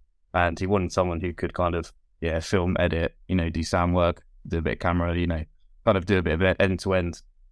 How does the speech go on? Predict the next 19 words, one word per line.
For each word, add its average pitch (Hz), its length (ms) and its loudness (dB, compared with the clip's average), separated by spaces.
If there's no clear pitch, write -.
sort - 160 -4
of 82 80 -8
project. 90 380 0
So 87 300 -2
that's - 220 0
what 87 80 -2
he 92 80 0
wanted 101 260 2
and 92 100 0
that's 90 140 -2
what 73 120 4
I 76 40 4
was 90 80 -2
hired 95 260 4
in 92 120 -2
to - 100 -14
do. 104 240 0
So 92 380 0
yeah, 104 280 2